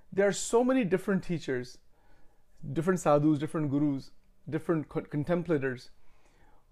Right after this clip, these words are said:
But if the intention is, "Oh, Sachin really wants to realize the Atma and realize that it is one with the Akshara Brahma, the absolute reality. I want to realize that." If that is my intention, then I will be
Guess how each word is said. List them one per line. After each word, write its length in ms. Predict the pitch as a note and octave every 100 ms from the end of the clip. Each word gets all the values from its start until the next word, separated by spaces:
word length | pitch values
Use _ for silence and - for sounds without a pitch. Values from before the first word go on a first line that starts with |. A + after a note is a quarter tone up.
| -
But 140 | G#3 -
if 120 | F#3+
the 240 | A3+ B3+ F3+
intention 720 | F#3 E3 - E4 E4+ - G#3+
is, 220 | F#3 F3 - - -
"Oh, 200 | A#3 A#3
Sachin 580 | D3+ E3 D#3+ B3+ B3 E3
really 480 | B2+ C3 F#3+ B3+ C4+
wants 300 | G3 G#3+ -
to 180 | -
realize 680 | G#3+ B2+ C3 F3+ B3+ C4+ C4+
the 160 | - -
Atma 560 | C#3+ E3+ F#3+ G#3 B3+ - - -
and 220 | E3+ D3+
realize 400 | D#3+ A3 A3+ A#3
that 100 | A3
it 100 | F#3
is 140 | F#3+ D3+
one 260 | E3+ G#3+
with 180 | G#3 F#3
the 200 | B3+ D4+ - -
Akshara 360 | E3 - G#3 F#3+
Brahma, 260 | E3+ D#3 C#3
the 260 | D3 D#3+ -
absolute 500 | E3+ - - A3 F#3+
reality. 640 | E3+ D3+ C#3 B2 B2 C3 - - - - -
I 60 | C#3+
want 220 | A3 C#4
to 120 | C#4+
realize 640 | E3 E3 A#3+ C#4+ C4+ G#3+
that." 420 | D3 B2+ C3 - - _ _ -
If 120 | D#3+
that 140 | F3
is 140 | B3 A#3+
my 160 | B3+
intention, 760 | - E3+ D3 A3+ B3 A3 E3 E3 - - -
then 140 | F#3
I 80 | F#3
will 100 | A3+
be 160 | G#3+